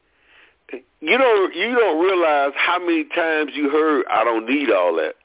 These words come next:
Subtly, you might have heard it at baseball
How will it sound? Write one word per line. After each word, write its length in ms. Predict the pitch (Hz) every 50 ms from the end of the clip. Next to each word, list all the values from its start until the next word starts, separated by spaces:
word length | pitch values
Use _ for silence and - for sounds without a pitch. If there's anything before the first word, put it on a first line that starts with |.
| - - - - - - - - - - - _ _ _ _ _ _ _ _ _ _ _ _ _ _ _ _ _ _ _ _ _ _ _ _ _ _ _ _ _ _ _ _ _ _ _ _ _ _ _ _ _ _ _ _ _ _ _ _ _ _ _ _ _ _ _ _ _ _ _ _ _ _ _ _ _ _ _ _ _ _ _ _ _ _ _ _ _ _ _ _ - - - - - -
Subtly, 600 | 139 135 135 147 156 156 151 151 156 165 175 - -
you 140 | - 120 120
might 240 | 117 123 123 123 117
have 100 | 120 120
heard 280 | 127 127 127 127 123
it 100 | 131 123
at 160 | 113 101 90 - - _ _ - - - - _ _ _ _ 87
baseball 500 | 113 127 135 123 - 117 131 135 139 139